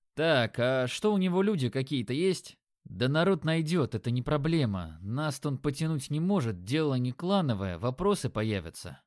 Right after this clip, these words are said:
«Но он же адепт, ты хоть понимаешь, что это значит? Связи, деньги, кое-что из этого у него имеется. Осторожней, понял? Димка где? Ему тоже передай». И черт меня дернул все это замутить.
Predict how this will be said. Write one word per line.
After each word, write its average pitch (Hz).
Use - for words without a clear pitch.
«Но 151
он 165
же 147
адепт, 147
ты 135
хоть 135
понимаешь, 147
что -
это 135
значит? 135
Связи, 120
деньги, 110
кое-что 151
из 135
этого 156
у 123
него 147
имеется. 147
Осторожней, 131
понял? 131
Димка 123
где? 107
Ему 151
тоже 143
передай». 107
И 104
черт 156
меня 147
дернул 135
все 151
это 135
замутить. 135